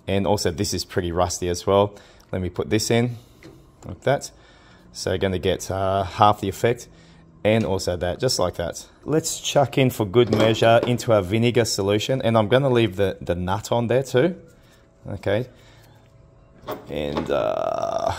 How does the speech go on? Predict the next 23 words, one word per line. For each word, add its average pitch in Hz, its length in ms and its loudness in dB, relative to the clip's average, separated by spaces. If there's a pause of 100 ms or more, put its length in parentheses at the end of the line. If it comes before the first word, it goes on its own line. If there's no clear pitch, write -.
(480)
let's 98 200 -10
put 90 340 -4
these 98 420 0
rusty 92 520 -2
bits 95 280 -6
and 98 140 -2
bobs 117 340 0 (380)
into 107 340 -2
our 95 120 2
vinegar 101 360 0
solution 131 460 0
there. 107 640 0 (640)
And, 90 420 -8
uh, 90 180 -6 (180)
let's - 120 -12
put - 200 -12
this 90 180 -6
one 90 180 -4
down 87 280 -6 (600)
just - 160 -4
like 82 160 -6
that. 87 180 -8 (960)
Okay, 131 320 2